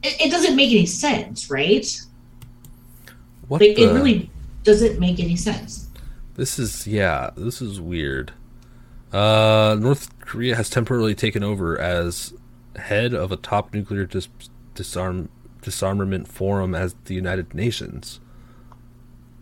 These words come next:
Speaker 1: Yeah, while they're developing nuclear warheads. It's like, but you're gonna put them in charge of nuclear disarmament.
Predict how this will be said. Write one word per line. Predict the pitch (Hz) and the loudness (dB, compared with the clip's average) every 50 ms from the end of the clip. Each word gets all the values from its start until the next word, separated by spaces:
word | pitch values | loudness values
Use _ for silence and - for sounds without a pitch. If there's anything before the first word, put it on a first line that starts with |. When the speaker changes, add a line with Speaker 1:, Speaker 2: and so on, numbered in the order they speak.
| - - - - - - - - - - - - - - | -20 -20 -20 -20 -20 -20 -20 -20 -20 -20 -20 -20 -14 -10
Speaker 1:
Yeah, | - - - | -10 -10 -6
while | - 170 202 220 233 | 0 4 4 6 8
they're | 220 233 214 220 | 8 8 8 8
developing | 226 214 226 226 220 208 220 226 214 202 202 | 8 8 8 8 8 8 8 8 8 10 10
nuclear | 208 208 208 208 196 190 190 175 151 139 135 139 143 | 10 10 10 8 6 4 2 4 4 2 2 0 0
warheads. | 147 170 190 196 185 175 - - - - - - - - - - - - - - - - - - - - - - - - - - - - - - - - | 0 0 0 2 2 2 0 0 -2 -4 -6 -10 -12 -12 -12 -12 -12 -12 -14 -16 -18 -20 -20 -20 -20 -20 -20 -20 -20 -20 -20 -20 -20 -20 -20 -20 -10 2
It's | - 220 214 214 226 | 6 6 6 8 6
like, | 220 202 190 175 147 - - - - - - - - - - - - - - - - - - - - - | 6 6 6 4 2 0 -2 -8 -18 -20 -20 -20 -20 -20 -20 -20 -20 -20 -20 -20 -20 -20 -20 -20 -12 -6
but | - 165 - - | -4 -2 -2 0
you're | 180 175 175 | 0 0 0
gonna | 175 180 170 175 | 0 0 -2 -2
put | - 196 175 - | -2 -2 -2 0
them | 185 180 170 | 0 0 0
in | 160 170 | 0 0
charge | - - 175 160 156 160 156 151 | -2 -4 -4 -4 -4 -4 -6 -8
of | 139 143 147 | -8 -8 -6
nuclear | 156 156 151 - 160 156 147 139 | -6 -6 -6 -6 -4 -2 -2 0
disarmament. | 139 143 139 - - 127 120 113 117 98 90 87 - | 0 -2 -4 -4 -6 -4 -4 -4 -4 -4 -6 -8 -14